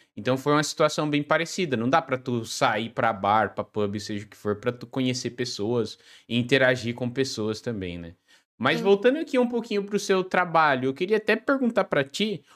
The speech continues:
Speaker 1: o que que é mais fácil pra você, jogar ou comentar? O que você mais gosta de fazer também, porque você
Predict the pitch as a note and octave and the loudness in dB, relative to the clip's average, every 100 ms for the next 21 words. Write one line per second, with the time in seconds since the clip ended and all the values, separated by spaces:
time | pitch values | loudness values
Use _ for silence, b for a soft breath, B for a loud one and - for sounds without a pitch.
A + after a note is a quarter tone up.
0 | b E3 - C#4+ - A3+ G#3+ C4+ C4 - | b -10 -10 -2 2 4 4 2 0 -6
1 | - F3 A3 - A#3+ - A3+ B3+ C#4+ - | 0 2 2 -2 -6 2 0 2 -6 -4
2 | A#2+ F#2+ - A#2+ C#3 D4 C4 F3 A3+ A3+ | -4 -4 -6 -4 2 2 4 4 2 0
3 | A3 A3 G3+ A#2+ F2+ - - D#3+ F#3 G#3 | -2 -2 0 -2 -2 -8 0 0 2 0
4 | G3 G3 G3 F#3+ G#3+ D#3 D3+ - D3 C#3 | 0 -2 2 2 2 4 2 2 -8 0
5 | D3 C3 C3 B2+ A2+ G#2+ - G#2 - B2 | 0 2 -2 -2 -2 -4 -8 -8 -4 -2
6 | B2+ - C#3 C3+ | -2 0 0 0